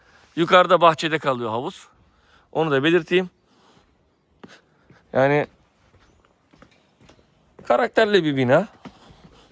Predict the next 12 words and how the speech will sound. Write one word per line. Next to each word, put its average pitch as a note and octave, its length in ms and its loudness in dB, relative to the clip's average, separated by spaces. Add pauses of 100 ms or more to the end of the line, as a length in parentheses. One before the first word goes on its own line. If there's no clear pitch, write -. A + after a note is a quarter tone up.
(2250)
Buraya D3 300 2
bisikletlerini D3 500 -4
koyuyorlar G#2+ 340 -4
çoğu A2 220 -8
kişiler. B2+ 360 -10 (1500)
Şimdi C#3 200 -6
havuza D3+ 280 4
da D#3+ 80 4
geçeceğiz. D#3 360 0
Onu C#3+ 160 0
belirteyim C#3 400 0
tekrardan. B2+ 540 -2